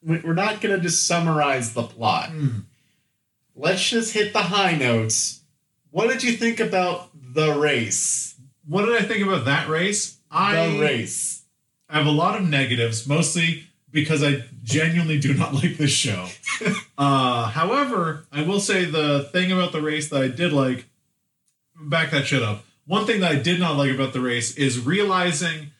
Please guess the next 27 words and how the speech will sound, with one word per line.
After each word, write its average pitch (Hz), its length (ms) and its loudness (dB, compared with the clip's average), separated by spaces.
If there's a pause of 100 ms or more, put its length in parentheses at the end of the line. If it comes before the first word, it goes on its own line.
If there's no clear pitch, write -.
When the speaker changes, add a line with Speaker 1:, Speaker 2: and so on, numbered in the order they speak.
(200)
Speaker 2:
that 131 300 -2
this 208 180 2
show 151 360 2
will 131 160 2
be 123 160 0 (100)
heavily 180 540 0
predicated 143 920 0 (160)
on 127 160 -4
a 127 200 0
Wacky 156 540 0
Racers 143 600 0
style 139 460 2
race 135 480 -2
gimmicks 123 640 -2
thing, 120 360 2 (380)
which 151 220 0
I - 180 0 (140)
do 196 480 0 (220)
Speaker 1:
<laughs> 190 140 0
Speaker 2:
not 170 420 0
like 185 520 0 (160)
and 151 220 -2
have 123 360 0
never 123 540 0
liked. 113 580 0 (220)
Speaker 1:
It, 190 260 0 (120)
um, 170 580 0